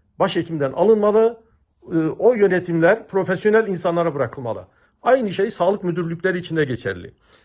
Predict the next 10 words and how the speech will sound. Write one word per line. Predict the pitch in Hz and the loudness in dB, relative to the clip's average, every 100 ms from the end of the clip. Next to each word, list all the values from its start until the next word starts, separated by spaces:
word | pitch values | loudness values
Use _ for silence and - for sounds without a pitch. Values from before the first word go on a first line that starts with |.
| _ - | _ -2
Arkadaşlar, | 220 233 190 - 110 - _ - | 0 2 0 0 -6 -6 _ -12
Türkiye'de | 247 240 180 170 214 - _ _ | -10 -2 2 4 2 -2 _ _
yaklaşık | 151 165 175 160 226 - | 0 0 0 -4 -4 2
on | 247 233 180 | 2 2 -2
bin, | 196 185 - | -4 -4 0
on | 220 220 | 2 4
beş | 233 196 | 2 -2
bin | 170 | -2
kadar | 156 147 123 | 0 0 0
hekim, | 202 208 233 | -2 -4 -6